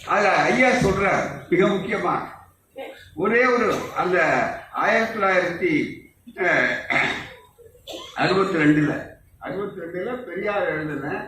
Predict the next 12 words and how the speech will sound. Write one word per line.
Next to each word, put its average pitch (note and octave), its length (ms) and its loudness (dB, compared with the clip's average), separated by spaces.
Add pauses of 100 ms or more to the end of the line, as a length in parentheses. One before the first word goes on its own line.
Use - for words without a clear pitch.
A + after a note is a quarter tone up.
(220)
ஒரு D#3 220 -4
பகுதியை G3+ 440 -4
மட்டும் F3 340 -2
இந்த F#3 160 -2
சொல்லி F#3 300 -4
என்னுடைய E3+ 320 0
உரையை E3+ 340 2
நிறைவு D#3+ 380 2
செய்கிறேன். B2+ 420 -2 (920)
பல E3 140 0 (120)
காரணங்களால F#3+ 760 2 (800)
நானே F3 500 2